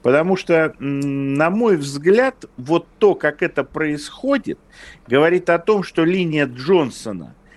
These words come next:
на то, что Британия как Британия не нужна, и ее можно сливать, а нужна Британская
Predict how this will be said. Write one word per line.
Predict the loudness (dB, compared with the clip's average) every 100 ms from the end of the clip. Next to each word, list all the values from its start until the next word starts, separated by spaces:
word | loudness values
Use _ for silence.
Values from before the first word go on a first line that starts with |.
| _ -2
на | 2 2
то, | 2 2
что | 2 -4
Британия | -4 0 0 0 2 2 2 -4 -6
как | -6 -6 -6
Британия | -4 -2 -2 0 0 0 -4 -8
не | -6 -2 -2 -2
нужна, | -4 -6 -6 -8 -2 0 0 -2 -4
и | -2
ее | -2 0 -2
можно | 0 0 -2 -12
сливать, | -8 -2 2 4 2 -2 -8 _ _ _
а | -4 -2
нужна | -2 -4 -2 0 -2
Британская | -2 -6 -2 0 0 -4 -10 -8 -8